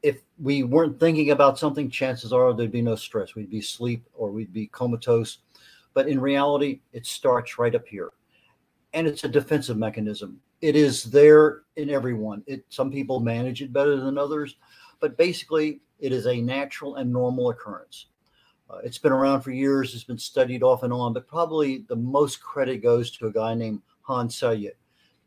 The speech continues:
Nineteen fifty-six, he came out with this, uh, syndrome or this, his view or theory called the general adaptation syndrome. And that has been probably the basis of what we think about stress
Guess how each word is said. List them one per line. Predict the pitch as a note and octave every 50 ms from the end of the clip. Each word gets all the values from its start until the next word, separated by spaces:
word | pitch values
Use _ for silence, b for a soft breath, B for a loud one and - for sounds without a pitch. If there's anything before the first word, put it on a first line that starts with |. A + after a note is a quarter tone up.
| _ _ -
Nineteen | A#2+ B2+ B2+ A#2+ C3 B2+ A#2
fifty-six, | - C3+ C3 C3 A#2+ - - - B2 - -
he | A#2
came | - B2+ A#2+ A#2+ A#2+
out | A#2 A#2
with | A2+ A2 -
this, | A2+ G#2+ - - -
uh, | A2+ A2 A2 G#2+ - _ _ _
syndrome | - - - - C3 A#2+ A#2+ A2+ A2+ A2 A2
or | G#2+ A2 A2 A2
this, | A2 G#2 - - _ _ _ _ _ _ _ _ _ _ _ _ _ _ _ _ _ _ _ _ _ _ _ _ _
his | - B2 C3+ B2 A#2 - - - _ _ _ _ _ _ _ - A#2+ _ -
view | A2 G#2 B2+ C#3+ C#3 C3 A#2+ A2+
or | A2+ A2+ A2 A2
theory | - - D3 C3 A2+ G2 E2+ - _ _ _ _ _ b b b b b b b b b b b
called | - C#3 C3 A2
the | A#2+ A#2+
general | A2+ C#3 C3+ C3+ C3 - -
adaptation | B2+ C3 B2+ B2 B2+ - - C3 C3 A2+ - - A#2
syndrome. | G#2+ - - A#2+ A2 G2+ F#2 F#2 - - _ _ _ _ b b b b b b b b b b -
And | D3 C#3+ C#3+ C#3 B2+ C3 C3+ C3
that | C#3+ D#3 E3 E3
has | C#3 A2 - -
been | - - D#3 D#3 D#3 D3 - _ _ _ _ _
probably | - - G#3+ G#3+ G3+ G#3+ G3
the | E3+ D3+
basis | B2 G#2 - C#3+ D3+ E3 D#3 - - B2+ A2+ -
of | - - C#3+ B2 G#2+
what | A#2+ C3+ C3+ C3+ - _ _ _ _
we | - C3+ D3 D3+
think | D3 - - C3 C3 A#2+ A#2+
about | A2 A2+ A#2+ B2 B2 A#2+ -
stress | - - - - B2+ B2 B2 A#2+ A#2+ -